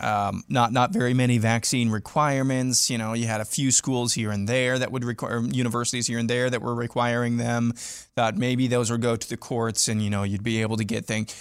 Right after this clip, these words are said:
Things seemed to be going fairly well in terms of getting your life back. But then there was a trickle, then a drip, and then a lot of,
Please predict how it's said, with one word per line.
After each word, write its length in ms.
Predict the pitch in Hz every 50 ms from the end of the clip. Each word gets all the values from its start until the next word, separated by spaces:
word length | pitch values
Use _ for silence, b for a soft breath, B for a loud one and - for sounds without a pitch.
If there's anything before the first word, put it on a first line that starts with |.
| B B _
Things 280 | - 143 143 147 143 135
seemed 340 | - - 147 143 139 135 120
to 60 | 123
be 220 | 113 110 123 120 117
going 400 | 107 117 113 113 113 113 113 110
fairly 840 | 104 - - - 139 123 120 120 123 123 120 120 120 120 117 113 117 - _ _ _ _ _ _ _
well 520 | - 113 117 107 98 80 76 80 80 - -
in 120 | - 123 110
terms 380 | - 123 113 110 107 107 104
of 200 | 110 104 101 95 B B B B B B _
getting 300 | - 127 120 113 113 110
your 100 | 104 107
life 340 | 104 98 90 92 98 92 -
back. 440 | - - 78 - - - - - - _ _ _ _ _ _ _ _ _ _ _ _ _ b b b b b b b _ _ _ -
But 100 | 131 120
then 320 | - 127 120 120 117 117
there 220 | 113 113 113 113 113
was 160 | 113 110 -
a 40 | 110
trickle, 520 | - - 135 120 - 131 123 123 127 127 - _ _ _ _ _ _ _ _ _ _ _ _
then 140 | - - 110
a 80 | 104 104
drip, 340 | 92 117 120 117 110 - - - - - _ _ _ _ _ _ _ _ _ _ _ _ _ _ _ _ _ _ _ _ _
and 140 | 117 107 104
then 100 | 104 98
a 80 | 98
lot 460 | 98 101 101 107 110 110 113 110 113 113
of, 480 | 117 110 110 104 104 - - - -